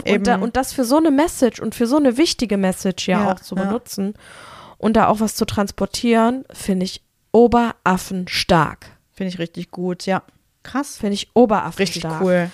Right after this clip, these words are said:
Speaker 2: ja.
Speaker 1: Und in der Seite siehst du nochmal, dass es weiß, da steht, Gewalt kommt uns nicht in die
Speaker 2: Ja.
Speaker 1: Tüte.
Speaker 2: Mega.
Speaker 1: Das finde
Speaker 2: Was für eine
Speaker 1: ich
Speaker 2: coole
Speaker 1: ganz
Speaker 2: Kampagne.
Speaker 1: toll. Und ich wollte jetzt die Tage nochmal den Bäcker aufsuchen
Speaker 2: Mhm.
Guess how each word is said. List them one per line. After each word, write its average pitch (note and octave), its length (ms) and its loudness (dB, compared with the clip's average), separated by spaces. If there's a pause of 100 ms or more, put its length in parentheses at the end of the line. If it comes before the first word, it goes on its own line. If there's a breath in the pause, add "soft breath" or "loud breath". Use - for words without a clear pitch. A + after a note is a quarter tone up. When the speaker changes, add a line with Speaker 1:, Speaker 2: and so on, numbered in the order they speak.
Speaker 2:
ja. G#3 160 2
Speaker 1:
Und A#3 160 -4
in A#3 100 -6
der A#3 120 -2
Seite B3+ 340 -2
siehst A#3 260 -4
du A3+ 60 0
nochmal, C#4 420 0
dass A#3 140 -4
es - 160 -10
weiß, A3+ 420 0
da G3+ 100 -4
steht, A3 420 -2 (540 loud breath)
Gewalt G#3 480 0
kommt G3+ 280 -6
uns - 220 -8
nicht G3+ 200 -8
in F3+ 120 -6
die F#3 80 -6
Speaker 2:
Ja. G3 320 0
Speaker 1:
Tüte. E3 260 -10 (1200)
Speaker 2:
Mega. D3+ 400 -6 (640)
Speaker 1:
Das - 220 -6
finde F#3+ 80 -2
Speaker 2:
Was D#3+ 100 -2
für - 60 0
eine F#3+ 60 0
Speaker 1:
ich E3+ 60 -4
Speaker 2:
coole F#3 180 2
Speaker 1:
ganz - 60 -12
Speaker 2:
Kampagne. E3 480 0
Speaker 1:
toll. E3 180 -4 (280 loud breath)
Und G#3 120 2
ich G3+ 120 -2
wollte A3+ 160 4
jetzt - 240 -8
die G#3 120 -2
Tage A3 560 0 (160)
nochmal A#3 360 2
den C4 140 0
Bäcker C4+ 320 -2
aufsuchen A3+ 520 -2 (140)
Speaker 2:
Mhm. B3+ 80 -8